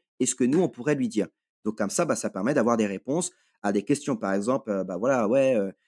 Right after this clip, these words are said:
des fois, je, je sais pas trop quoi répondre à telle question de tel prospect et tout pendant un appel de, ou, euh, ou, euh, ou je sais pas trop quoi dire dans un, un email de prospection, j'ai peur de prospecter et autres. Bah, voilà, ça permet vraiment de dépasser aussi ce, ce cap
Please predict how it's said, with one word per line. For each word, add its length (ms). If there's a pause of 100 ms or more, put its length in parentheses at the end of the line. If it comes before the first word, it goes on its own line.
(180)
des 80
fois, 220
je, 200
je 100
sais 140
pas 120
trop 160
quoi 140
répondre 320
à 40
telle 180
question 300
de 80
tel 200
prospect 460
et 40
tout 140
pendant 220
un 120
appel 260
de, 160 (320)
ou, 160
euh, 300 (160)
ou, 260
euh, 220
ou 80
je 100
sais 140
pas 140
trop 200
quoi 220
dire 220
dans 180
un, 60
un 140
email 200
de 80
prospection, 580
j'ai 140
peur 180
de 80
prospecter 600
et 40
autres. 260 (360)
Bah, 80
voilà, 160
ça 160
permet 240
vraiment 240
de 100
dépasser 480
aussi 220
ce, 280 (180)
ce 120
cap 340